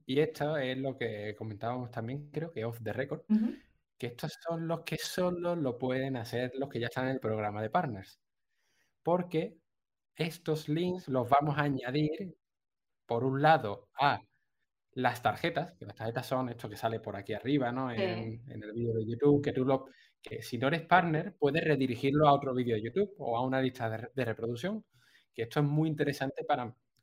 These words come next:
Speaker 1: aumentar el tiempo de visualización. Si tú detectas que en un vídeo tuyo de repente hay una caída, en el minuto tres se produce una caída importante, oye, pues te interesa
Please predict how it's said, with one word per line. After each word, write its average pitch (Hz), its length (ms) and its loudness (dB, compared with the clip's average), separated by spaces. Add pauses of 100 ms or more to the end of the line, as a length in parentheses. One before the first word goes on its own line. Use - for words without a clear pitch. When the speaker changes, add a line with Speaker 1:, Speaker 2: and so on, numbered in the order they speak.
(120)
Speaker 1:
aumentar 120 380 -2
el 143 80 2
tiempo 143 220 2
de 120 80 -2
visualización. 117 760 -6 (300)
Si - 200 -8
tú 135 140 -4
detectas 147 680 -2 (200)
que 107 120 -6
en 98 100 -6
un 104 140 -6
vídeo 117 260 0
tuyo 131 440 -2 (260)
de 117 120 -4
repente 120 360 0
hay 127 80 4
una 131 180 4
caída, 135 340 2 (440)
en 110 80 -10
el 110 100 -4
minuto 170 340 2
tres 220 220 2
se - 160 0
produce 175 340 -2
una 175 140 0
caída 165 180 2
importante, 143 580 -2 (280)
oye, 127 200 -2
pues 104 240 -6
te - 120 -6
interesa 139 500 -2